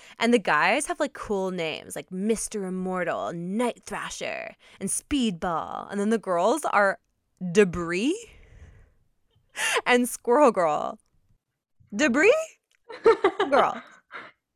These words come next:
Speaker 1: Like, debris falling off of a
Speaker 2: Building?
Speaker 1: off of a building?
Speaker 2: <laughs>
Speaker 1: Please.
Speaker 2: I would be like, no, you know what I'd be?
Speaker 1: What?
Speaker 2: Tiger King.
Speaker 1: Oh. <laughs>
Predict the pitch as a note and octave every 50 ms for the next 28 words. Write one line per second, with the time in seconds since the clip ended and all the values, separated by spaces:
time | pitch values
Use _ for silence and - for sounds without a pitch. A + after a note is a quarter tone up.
0 | _ - G3 F#3+ D4+ G#3+ G#3 F#3+ C4+ G#3+ G3 A3 A#3 B3 D#4+ D4+ - C#4+ C4 C#4
1 | C4+ A#3+ A#3+ B3+ B3 - B3+ A3+ A3+ G#3+ G#3+ G#3 G#3+ A3+ - _ _ _ _ _
2 | _ A3 G#3+ A3+ - A#3 C4 F4 G#4 E4 A#4+ A#3+ A#3 G3 G#3 G#3 G#3+ B3+ F#4+ B4
3 | D5 D5 - _ _ _ _ - E4 - - - _ - _ _ _ _ _ _
4 | _ _ C4 F3 - - G3 - - - - _ _ _ _ _ _ _ _ _
5 | _ _ - C4 C#4 D#4+ D#4+ D4 E4 E4+ E4 D#4 C#4 B3 A3 - - - - _
6 | _ _ _ _ _ - A#3+ A#3+ G#3+ - - - A#3 B3 C#4+ D4+ D#4 C#4+ C#4 C#4
7 | C#4 B3+ D#4 D#4 D#4+ E4+ F4+ F4+ _ _ _ _ _ - - - - _ _ _
8 | - E3 E3 D#3+ D3+ _ _ _ _ _ _ _ _ _ _ _ - - - A3+
9 | G#3+ G3+ G3+ F#3+ G3+ - - A3 A3+ - _ _ _ - - A3 F#3 - - G3
10 | G#3 - D#4+ E4+ - - - - - D#4+ - - - B3 - - F4+ E4 -